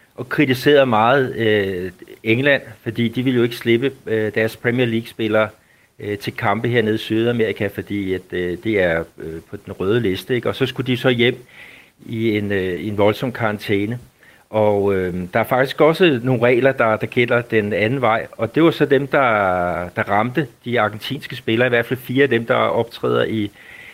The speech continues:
i Premier League. Og reglerne, øh, de siger, at hvis du har været i, der er faktisk, øh, tre, øh, områder, der bliver nævnt. Det er Storbritannien,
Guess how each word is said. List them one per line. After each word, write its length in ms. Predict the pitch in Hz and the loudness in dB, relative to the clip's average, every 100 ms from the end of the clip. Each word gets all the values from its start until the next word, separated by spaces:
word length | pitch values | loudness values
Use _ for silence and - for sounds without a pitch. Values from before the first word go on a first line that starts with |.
| - | -16
i 80 | - | -14
Premier 320 | - 123 117 | -2 0 2
League. 300 | 120 110 117 - _ - - | 2 0 -2 -8 _ -20 -4
Og 140 | 123 | 2
reglerne, 400 | 139 170 185 175 - - | 4 4 4 2 -2 -4
øh, 380 | - 139 131 127 | 2 6 6 4
de 80 | 160 | -2
siger, 400 | - 151 160 185 | -6 0 4 4
at 120 | - 127 | 2 0
hvis 220 | 127 123 | -2 -2
du 120 | 135 | -2
har 220 | 127 123 | 2 2
været 420 | 120 120 151 170 - | 4 6 6 4 2
i, 440 | 123 117 110 98 | -2 0 0 0
der 60 | 127 | 0
er 40 | |
faktisk, 300 | 131 147 - | 0 0 0
øh, 180 | 147 127 | -2 -2
tre, 340 | - 190 - - _ _ _ _ _ | 0 0 0 -4 _ _ _ _ _
øh, 180 | 117 120 | -4 0
områder, 460 | 117 117 139 143 135 | 2 2 6 6 6
der 140 | 131 | 4
bliver 180 | 110 113 | 2 2
nævnt. 300 | 104 113 - | 2 -2 -2
Det 180 | 131 117 | 2 4
er 120 | 104 | 4
Storbritannien, 800 | - 139 151 175 180 151 143 | 2 2 2 0 0 -2 -2